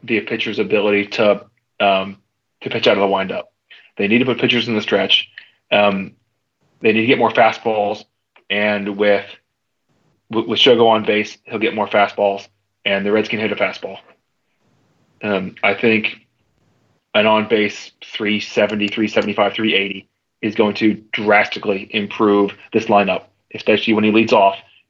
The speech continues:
in front of Votto, Suarez, Moose,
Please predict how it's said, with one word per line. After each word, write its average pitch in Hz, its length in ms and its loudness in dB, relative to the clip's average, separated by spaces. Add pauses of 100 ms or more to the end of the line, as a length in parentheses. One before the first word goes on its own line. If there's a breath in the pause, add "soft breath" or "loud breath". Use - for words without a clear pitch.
in 104 120 -6
front 104 240 -4
of 98 200 -2 (540 soft breath)
Votto, 110 360 4
Suarez, 104 640 0
Moose, 104 520 -6